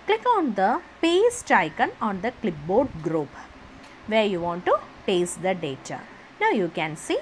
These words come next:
the duplicate copy of the, uh, birds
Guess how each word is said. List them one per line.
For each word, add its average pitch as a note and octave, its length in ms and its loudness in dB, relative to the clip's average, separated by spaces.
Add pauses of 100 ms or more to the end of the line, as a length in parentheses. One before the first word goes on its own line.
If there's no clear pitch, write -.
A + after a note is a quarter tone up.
(120)
the F#3+ 140 0
duplicate F3+ 600 -4
copy F3+ 500 -4
of E3+ 180 -6 (120)
the, F4 160 2 (440)
uh, F#3 400 2 (140)
birds A#3+ 420 0